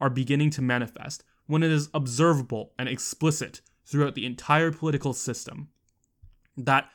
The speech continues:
network effects, viruses, economic collapses are going on, that these things are moving in front of you,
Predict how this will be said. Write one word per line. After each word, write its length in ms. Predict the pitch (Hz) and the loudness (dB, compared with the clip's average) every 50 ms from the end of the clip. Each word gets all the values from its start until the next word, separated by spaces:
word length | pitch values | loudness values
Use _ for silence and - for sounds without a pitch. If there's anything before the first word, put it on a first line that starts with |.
| _ _ - | _ _ -6
network 400 | 139 143 147 143 151 151 147 - | -2 -2 -2 0 -2 -2 -2 -2
effects, 520 | 147 - 156 143 143 139 - - - - _ _ _ _ _ _ _ | -2 0 0 0 0 0 -4 -8 -14 -16 _ _ _ _ _ _ _
viruses, 680 | 139 131 143 143 147 151 147 151 - 156 147 139 143 - _ _ _ - | -2 2 4 4 4 4 2 2 2 2 0 0 -2 -6 _ _ _ -4
economic 460 | 127 - - 139 139 151 156 156 151 | -4 0 2 4 4 4 4 4 2
collapses 640 | - - 151 147 139 143 - - 156 151 147 - - _ _ _ _ _ _ _ - | 2 2 4 4 4 2 0 0 0 0 0 -4 -8 _ _ _ _ _ _ _ 0
are 100 | 139 139 | 2 2
going 340 | 120 147 143 143 139 131 123 | 4 4 4 4 4 4 2
on, 300 | 117 107 110 113 113 - _ _ _ _ _ _ _ _ _ _ | 0 -2 -4 -6 -10 -14 _ _ _ _ _ _ _ _ _ _
that 160 | - 147 135 - | -4 -4 0 2
these 260 | 160 160 156 - - | 0 0 0 0 0
things 340 | - 165 165 175 175 160 151 - - | 2 2 2 2 0 -4 -6 -4 -2
are 120 | 143 143 | -2 0
moving 460 | 131 131 131 135 135 127 139 135 139 | 0 2 2 2 2 4 2 2 2
in 120 | - 127 120 | 0 -2 -6
front 340 | - - 143 139 131 - | -4 0 0 2 2 0
of 100 | 131 110 | -4 -8
you, 200 | - 107 101 - | -10 -12 -14 -16